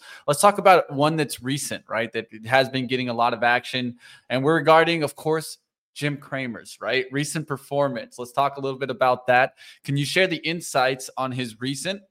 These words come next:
and, and we'll give it to him, his strong performance, but that's leading into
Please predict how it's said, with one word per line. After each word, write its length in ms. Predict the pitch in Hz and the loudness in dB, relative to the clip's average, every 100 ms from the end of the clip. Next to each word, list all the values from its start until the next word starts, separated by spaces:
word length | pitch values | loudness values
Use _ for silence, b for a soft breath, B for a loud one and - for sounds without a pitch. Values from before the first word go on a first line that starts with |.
| - | -10
and, 240 | 135 151 143 | -8 -8 -10
and 120 | 160 | -10
we'll 100 | 180 | -10
give 200 | 180 160 | -6 -4
it 80 | 139 | -2
to 140 | - | -2
him, 120 | 131 139 | -2 -2
his 160 | 127 | -4
strong 420 | - 143 135 147 | -2 2 2 0
performance, 640 | 147 160 - 131 120 127 - | -6 -14 -8 -6 -6 -8 -2
but 300 | 147 160 - | 2 2 0
that's 240 | 143 - | -8 -8
leading 440 | 135 143 214 185 151 | -8 -4 -4 -4 -6
into 500 | 135 123 135 127 | -6 -6 -8 -8